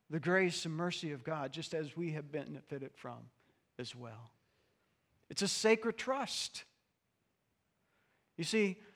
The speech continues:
God doesn't use the clouds in the sky to say, "I'm God, believe in me." What does he use? You and I.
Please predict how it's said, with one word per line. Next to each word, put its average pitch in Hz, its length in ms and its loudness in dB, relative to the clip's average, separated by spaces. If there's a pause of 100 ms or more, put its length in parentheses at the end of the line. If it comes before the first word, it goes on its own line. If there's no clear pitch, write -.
(240)
God 220 240 8
doesn't 226 400 8
use 247 380 2
the - 80 2
clouds 208 420 6
in 185 100 0
the 175 80 -2
sky 220 360 4
to 170 100 0
say, 165 420 2 (120)
"I'm 214 240 6
God, 262 440 8
believe 226 380 4
in 277 100 6
me." 247 460 6 (1900)
What 190 120 8
does 214 140 4
he 240 120 4
use? 285 540 -4 (1400)
You 120 140 -12
and 127 80 -14
I. 151 60 -12